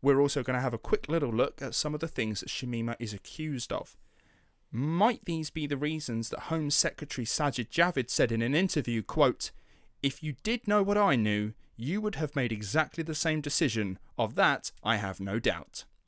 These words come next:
So, what are some of the things that she has done, allegedly? One of them is that she is an enforcer within isis Morality Police, which is a group that enforce the strict rules, uh, of, of their beliefs,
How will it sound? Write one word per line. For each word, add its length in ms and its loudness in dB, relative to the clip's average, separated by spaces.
So, 360 4
what 160 6
are 220 8
some 200 0
of 60 -2
the 80 0
things 380 0
that 100 -4
she 200 -4
has 200 -4
done, 440 4
allegedly? 800 2
One 200 6
of 100 2
them 300 0
is 100 0
that 140 -2
she 160 -2
is 120 -2
an 80 -2
enforcer 600 2
within 260 -2
isis 480 0
Morality 540 4
Police, 440 -6
which 200 -6
is 100 -2
a 60 -4
group 320 -2
that 120 -2
enforce 540 0
the 100 -6
strict 460 0
rules, 500 0
uh, 300 2
of, 420 0
of 260 0
their 260 4
beliefs, 500 2